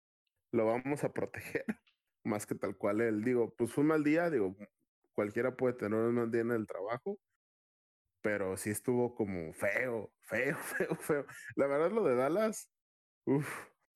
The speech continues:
me acuerdo que to-, toda la temporada, <laughs> todo el tiempo, todo, todo esto, lo que llevamos, me estuve quejando de que Washington nomás tiene, no tiene running game, y pues Gibson ahí ya les metió <laughs> como cien yardas,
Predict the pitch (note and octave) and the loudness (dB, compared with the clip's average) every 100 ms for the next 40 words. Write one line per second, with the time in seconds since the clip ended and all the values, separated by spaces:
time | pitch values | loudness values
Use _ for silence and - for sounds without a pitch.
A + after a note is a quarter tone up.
0 | _ B2+ B2 C#3 D#3 A#2 A2+ A#2+ C3+ D#3 | _ -4 0 2 2 0 0 0 2 2
1 | - A2 G2+ A#2+ - A3 - E3 - - | 2 0 0 -2 -2 -4 -4 -4 -8 0
2 | D3+ D3+ D3+ C#3+ D3 A#2 A#2+ A2+ C3+ D3 | 2 2 0 -2 -2 2 0 2 2 2
3 | - D3 D3+ D#3 - D3+ A#2+ A2+ A2 A2 | 0 2 2 2 2 4 4 2 2 4
4 | A#2 B2+ C#3+ A#2 - C3 C3 A#2 A#2+ C3 | 4 2 0 0 2 2 2 0 2 0
5 | C3 G#2+ A#2 D3 C#3+ B2 G#2 G#2 A#2 - | 2 2 2 2 0 2 2 2 0 0
6 | C3+ B2+ B2+ G2+ F#2 - - _ _ A#2 | 0 0 0 -2 -6 -14 -20 _ _ -4
7 | A2 C#3 C3+ A#2+ B2+ D3 D3+ E3+ F#3+ F3 | 0 2 4 2 2 2 2 2 2 2
8 | A2+ - G2+ A2+ A2 - B2+ B2+ C3 C3 | 0 -2 0 0 0 0 2 4 2 2
9 | C3 A2+ F#2+ C#3 - F3+ B2 C#3 C#3 C3+ | 0 0 0 -4 0 0 0 -2 0 0
10 | - D3 C3 D3 G3 G#3+ | 2 0 2 0 0 -4